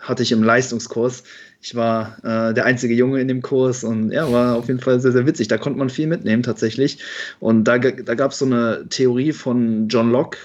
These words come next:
ähm, das, das war so Tabula Rasa, also einfach so eine, so eine leere äh, Tabula, keine Ahnung, äh, Schriftrolle oder was auch immer. Und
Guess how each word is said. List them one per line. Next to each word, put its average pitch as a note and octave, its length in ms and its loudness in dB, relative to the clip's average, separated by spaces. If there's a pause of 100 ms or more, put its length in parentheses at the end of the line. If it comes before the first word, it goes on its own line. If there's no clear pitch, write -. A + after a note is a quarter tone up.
(140)
ähm, A#2 680 2 (460)
das, - 480 -16
das - 180 -10
war B2 120 4
so A#2 340 4 (280)
Tabula B2+ 480 0
Rasa, E3 640 0 (240)
also A2 180 -6
einfach A#2+ 240 -4
so B2 140 -6
eine, A2+ 480 0
so A#2 80 -8
eine A#2 120 0
leere B2+ 600 2 (840)
äh, G#2 300 -2
Tabula, C3+ 720 0
keine G#2+ 200 -10
Ahnung, B2+ 320 2
äh, A2+ 340 -6 (240)
Schriftrolle C3+ 500 2
oder B2 180 4
was B2 140 -8
auch A2+ 40 -6
immer. B2+ 260 -2 (340)
Und A#2+ 300 2